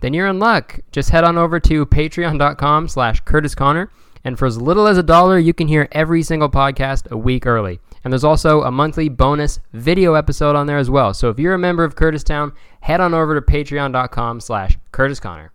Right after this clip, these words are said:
All right, enjoy the episode. All right, guys, what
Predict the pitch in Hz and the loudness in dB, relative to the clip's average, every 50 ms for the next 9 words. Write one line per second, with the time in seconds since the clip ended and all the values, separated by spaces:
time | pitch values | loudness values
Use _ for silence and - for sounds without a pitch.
0 | - - 117 113 95 92 - - - - - - - - - 131 156 165 160 147 | -12 -8 -8 -6 -8 -8 -12 -18 -20 -20 -20 -20 -14 -6 -2 0 2 2 2 2
1 | 123 - - - 76 - - - - - _ _ _ _ _ _ _ _ - - | 0 -2 -2 -4 -4 -6 -8 -18 -20 -20 _ _ _ _ _ _ _ _ -20 -20
2 | - _ _ _ _ _ _ _ _ _ _ _ _ _ _ _ _ - 160 165 | -20 _ _ _ _ _ _ _ _ _ _ _ _ _ _ _ _ -2 0 0
3 | 147 131 147 147 156 156 160 147 - - - - - - - - - 143 160 156 | 2 4 4 4 4 4 2 0 -4 -10 -12 -14 -16 -18 -20 -12 -6 -4 -4 -4